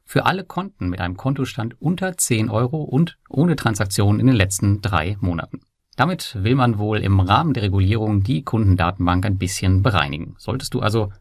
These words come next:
dein Konto dort nicht mehr brauchen, würde ich es an deiner Stelle einfach schließen lassen. Eine eher ungewöhnliche Nachricht von noch einer brandneuen P two P Plattform, kann man sagen,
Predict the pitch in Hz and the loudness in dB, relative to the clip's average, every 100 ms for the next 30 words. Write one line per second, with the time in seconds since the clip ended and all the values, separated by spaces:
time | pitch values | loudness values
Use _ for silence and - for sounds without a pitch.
0 | - - 107 170 190 104 95 98 101 113 | -10 -4 0 0 0 2 2 2 2 2
1 | 139 120 101 95 95 110 101 98 _ - | 2 -2 0 2 2 2 -2 -6 _ -6
2 | 175 135 117 92 85 90 90 92 90 82 | 0 2 2 2 0 -2 -2 -2 -4 -8
3 | - 95 - _ - - 95 - - - | -4 -6 -6 _ -12 -6 -4 -4 -6 -8
4 | - _ _ _ _ _ 110 117 123 127 | -12 _ _ _ _ _ -2 4 4 4
5 | - 202 160 117 113 - 95 90 123 139 | 2 0 2 2 2 4 4 4 2 -4
6 | - - - - 120 110 113 120 107 - | -6 -14 -16 -8 -4 -2 -4 -2 -4 0
7 | 104 92 101 120 180 - 101 104 175 104 | 0 0 2 0 -2 -4 0 2 2 -2
8 | 98 110 - 104 - 104 113 98 98 95 | -2 -8 -6 -6 -4 -2 -2 2 4 6
9 | 101 95 147 | 6 4 0